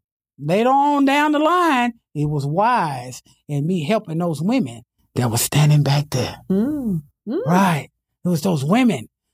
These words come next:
Speaker 1: I had to help those women back there that were standing behind me because I had made it to the podium and they was on their way.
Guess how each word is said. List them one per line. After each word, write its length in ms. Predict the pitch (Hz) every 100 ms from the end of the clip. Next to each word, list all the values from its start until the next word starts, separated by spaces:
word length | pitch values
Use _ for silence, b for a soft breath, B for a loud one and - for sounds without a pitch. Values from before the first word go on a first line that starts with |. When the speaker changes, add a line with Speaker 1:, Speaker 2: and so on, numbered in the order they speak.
| _ _ -
Speaker 1:
I 40 |
had 200 | 170 202 139
to 60 |
help 220 | - 247
those 220 | 226 196 170
women 320 | 269 240 175
back 240 | 180 -
there 240 | 233 214 160
that 100 | 160
were 60 |
standing 380 | 127 - 240 202
behind 480 | 185 196 214 180 156
me 220 | 143 117 - B B -
because 520 | 180 196 180 151 - B B -
I 200 | 277 311
had 220 | 269 208
made 300 | 190 262 247
it 100 | 262
to 120 | 254
the 140 | 196 160
podium 500 | - 294 254 175 147 B
and 240 | 202 175 165
they 140 | 214
was 180 | 147 127
on 220 | 170 233
their 200 | 196 220
way. 320 | 180 127 98